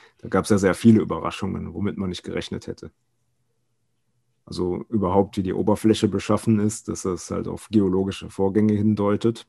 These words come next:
zumindest in der näheren Vergangenheit. Äh, die Atmosphäre und überhaupt die ganze Komplexität.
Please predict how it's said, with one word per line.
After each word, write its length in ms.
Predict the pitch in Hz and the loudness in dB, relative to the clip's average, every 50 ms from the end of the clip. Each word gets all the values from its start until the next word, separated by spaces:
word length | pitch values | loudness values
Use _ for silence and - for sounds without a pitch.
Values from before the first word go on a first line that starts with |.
| _ _ _ | _ _ _
zumindest 540 | - - 90 90 95 95 95 92 - - - | -10 -6 -4 -2 -2 0 0 -2 -2 -4 -4
in 100 | 92 92 | -4 -4
der 360 | 90 82 80 80 80 82 82 - - - - | -4 -4 -4 -4 -6 -8 -12 -18 -20 -14 -8
näheren 360 | 92 92 90 87 85 90 85 | -6 -4 -4 -4 -4 -6 -6
Vergangenheit. 760 | - - 90 85 90 90 101 107 107 110 113 113 113 113 - _ _ _ _ _ _ _ _ _ _ _ _ _ _ _ _ - | -6 -6 -4 -2 -2 0 0 2 2 2 2 2 0 0 -6 _ _ _ _ _ _ _ _ _ _ _ _ _ _ _ _ -10
Äh, 320 | 85 87 82 82 82 80 | -8 -6 -6 -6 -4 -2
die 100 | 90 90 | 0 0
Atmosphäre 840 | 85 - - 104 98 - - - 92 85 90 101 101 110 107 101 | 0 0 -2 -6 -6 -6 -4 0 0 2 2 2 2 2 2 2
und 200 | 80 87 90 92 | 2 -2 -4 -6
überhaupt 300 | 90 87 87 87 - - | -4 -4 -2 -4 -4 -4
die 80 | 95 90 | -6 -4
ganze 260 | 95 92 90 - 107 | -4 -4 -4 -4 -4
Komplexität. 840 | - - 98 90 - 87 - - - 87 - - 92 90 87 - - | -4 -4 -6 -6 -6 -10 -12 -12 -16 -18 -10 -6 -6 -6 -6 -8 -14